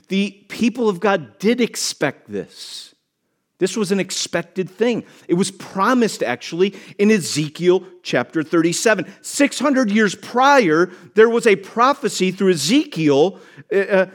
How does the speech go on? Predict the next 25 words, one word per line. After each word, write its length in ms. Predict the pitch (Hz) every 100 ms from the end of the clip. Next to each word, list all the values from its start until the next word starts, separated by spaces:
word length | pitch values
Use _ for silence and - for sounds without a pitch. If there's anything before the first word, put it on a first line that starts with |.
| -
that, 220 | 156 196
uh, 180 | 190 196 196
that 160 | 190
happened 360 | 208 226 214 196
over 300 | 196 175 196 185
a 80 |
valley 560 | 175 135 202 254 262 247
of 100 | 190
dry 320 | 175 202 202
bones. 380 | 185 214 151 127
Raise 160 | 170 185
your 80 |
hand 160 | 180 185
if 100 | 180
you 60 | 175
know 80 |
what 80 | 175
I'm 100 | 160
talking 300 | 190 190 185
about, 180 | 120 110
the 60 | 110
valley 320 | 139 151 151
of 100 | 143
dry 220 | 156 147
bones. 420 | 170 131 85 -